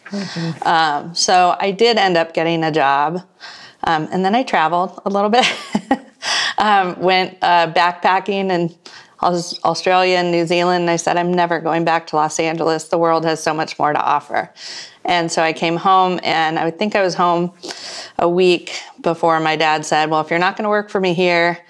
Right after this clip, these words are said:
Speaker 2: pick a state," 'cause he had businesses in, you know, about six or eight other states. So I went to Colorado, where, um, that, that's a second home for us, um, growing up, always has been, and went to work for him there,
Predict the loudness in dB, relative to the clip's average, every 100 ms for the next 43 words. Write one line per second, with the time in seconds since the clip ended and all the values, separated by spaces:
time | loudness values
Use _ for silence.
0 | -20 -20 -20 _ 0 2 2 -2 0 2
1 | 2 -2 -4 -4 -2 -2 0 0 0 0
2 | 0 -2 0 0 0 -2 -4 -10 _ -8
3 | -4 -2 -2 -4 -4 -4 -4 0 0 2
4 | 0 0 0 0 -2 0 0 0 0 0
5 | 0 -4 -2 0 2 2 2 0 -4 -14
6 | -16 -14 -12 -14 -16 -4 0 2 2 0
7 | -2 -2 0 -2 -4 -10 -14 -16 _ -2
8 | -2 0 -2 0 -2 0 -2 -2 -2 -2
9 | -2 0 2 0 -2 -8 -4 -2 0 -2
10 | 0 0 0 0 0 0 0 2 0 -2
11 | -2 -2 -2 0 0 -4 -10 -14 -14 -14
12 | -14 -4 0 2 0 -2 -2 -2 -2 0
13 | 0 0 -2 -2 0 0 2 2 0 -4